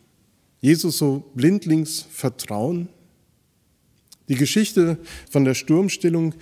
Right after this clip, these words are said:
sie sagt mir, ja. Die Jünger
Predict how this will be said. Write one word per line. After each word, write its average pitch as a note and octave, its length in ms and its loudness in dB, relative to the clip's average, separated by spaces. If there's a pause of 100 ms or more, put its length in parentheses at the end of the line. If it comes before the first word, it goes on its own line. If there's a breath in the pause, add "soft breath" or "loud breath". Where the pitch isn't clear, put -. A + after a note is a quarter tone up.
(140 loud breath)
sie D3 160 0
sagt C3+ 360 -2
mir, D3 280 -2 (100)
ja. A2 340 -2 (1300 loud breath)
Die D3+ 120 2
Jünger D#3 480 4